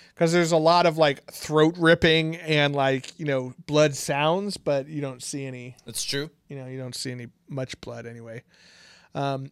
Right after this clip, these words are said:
Speaker 1: even when he's drinking it from the bag, you know, it's not, like, running down his chin or anything.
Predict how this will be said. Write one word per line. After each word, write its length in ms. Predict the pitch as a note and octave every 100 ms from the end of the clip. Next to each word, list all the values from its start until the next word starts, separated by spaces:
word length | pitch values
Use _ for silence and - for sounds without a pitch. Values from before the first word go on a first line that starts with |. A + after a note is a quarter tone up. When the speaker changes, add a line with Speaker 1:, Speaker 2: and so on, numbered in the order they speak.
| _
Speaker 1:
even 320 | G3 G#3 G3+
when 120 | F#3
he's 220 | F#3 D#3
drinking 580 | C3 D3 D3 F#3 E3+ E3+ _
it 200 | E3 D3+
from 200 | D3 D3
the 120 | D3 C3+
bag, 580 | C3 C3 C#3 D#3+ F3 _ _ _ _
you 120 | E3+
know, 160 | E3 D#3+
it's 180 | D3 E3+
not, 160 | D#3
like, 140 | C#3+ C3+
running 300 | C#3 D3 C#3+
down 220 | C#3+ C#3
his 200 | C3+ B2+
chin 300 | - - C#3+
or 80 | D3
anything. 320 | D3 D3+ D#3